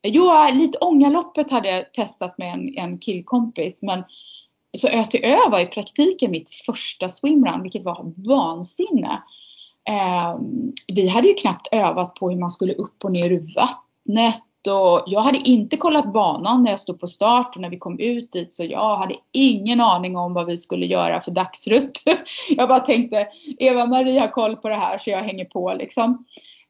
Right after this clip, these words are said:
Ehm, så att det var väl egentligen så jag hamnade på Ö till Ö.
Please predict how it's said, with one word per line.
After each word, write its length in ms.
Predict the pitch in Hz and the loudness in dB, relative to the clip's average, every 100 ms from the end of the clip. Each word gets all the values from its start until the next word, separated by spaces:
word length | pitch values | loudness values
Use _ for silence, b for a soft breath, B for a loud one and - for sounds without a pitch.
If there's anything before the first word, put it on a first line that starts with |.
| - | -10
Ehm, 1000 | 196 185 175 175 180 - - - 180 185 _ - | -6 -2 -2 -2 -4 -6 -8 -10 -10 -12 _ -16
så 100 | - | 0
att 120 | 254 269 | 0 4
det 80 | |
var 160 | 269 359 | 4 4
väl 120 | 330 | 4
egentligen 400 | 240 196 - 202 | 2 2 -4 -8
så 260 | 220 269 285 | -2 0 2
jag 120 | 202 | 2
hamnade 400 | 208 185 175 180 | -2 -4 -6 -8
på 140 | 180 - | -8 -6
Ö 200 | 180 175 | -6 -6
till 100 | - | -6
Ö. 180 | 113 - | -4 -6